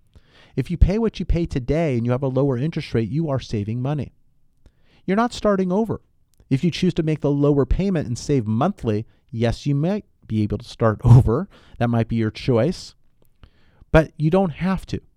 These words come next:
Writing the loan for thirty years when you have twenty-four years remaining, you don't need to write a twenty-five-year loan. A twenty-five-year loan has the same payment as a thirty-year loan.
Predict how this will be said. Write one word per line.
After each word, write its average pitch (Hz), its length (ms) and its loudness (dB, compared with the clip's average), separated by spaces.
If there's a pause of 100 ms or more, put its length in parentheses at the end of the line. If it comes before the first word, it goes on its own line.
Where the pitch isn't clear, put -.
(1000)
Writing 190 400 2
the 226 100 2
loan 175 220 0
for 151 100 -2
thirty 160 400 0
years 147 560 0
when 131 160 -2
you 139 100 0
have 135 120 0
twenty-four 165 720 -2
years 151 320 0
remaining, 135 540 -2 (320)
you 175 120 0
don't 190 300 4
need 202 220 0
to 151 80 2
write 160 400 0
a 120 80 2
twenty-five-year 147 1000 -2
loan. 165 320 -4 (920)
A 156 40 0
twenty-five-year 202 640 0
loan 160 200 0
has 139 160 0
the 123 60 -6
same 170 240 -4
payment 180 420 -2
as 131 100 -4
a 151 60 0
thirty-year 175 460 -2
loan. 95 220 -8